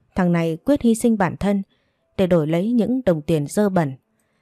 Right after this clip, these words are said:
xong lại có thể giúp cả nhà nó vượt qua kỳ giáp hạt, giúp cho cha mẹ nó và năm đứa em không phải chịu cảnh đói thối mồm. Cuối cùng nó quyết không khai,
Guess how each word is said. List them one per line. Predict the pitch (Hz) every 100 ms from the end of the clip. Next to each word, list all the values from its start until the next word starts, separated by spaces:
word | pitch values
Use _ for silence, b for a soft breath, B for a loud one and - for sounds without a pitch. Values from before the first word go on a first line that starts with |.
| _
xong | - 202 185
lại | 151
có | 214
thể | 208 180 135
giúp | - 262
cả | 185
nhà | 160 160
nó | 151 160 226 -
vượt | 185 -
qua | 214 208
kỳ | 180 131
giáp | 247 262
hạt, | 196 151 - _ _ _ _ -
giúp | 233 220
cho | 180 170
cha | 165 196 180
mẹ | 170
nó | 165 165 196 254
và | 175
năm | 156 190
đứa | 185 196
em | 190 185 180
không | - 254
phải | 226 190 143
chịu | 196 170
cảnh | - 156 131
đói | 165 226
thối | 202 247
mồm. | 240 165 143 - _ _ _ _ _
Cuối | - 196
cùng | 190 160 147
nó | 185
quyết | - 269 -
không | 196 180
khai, | 185 175 175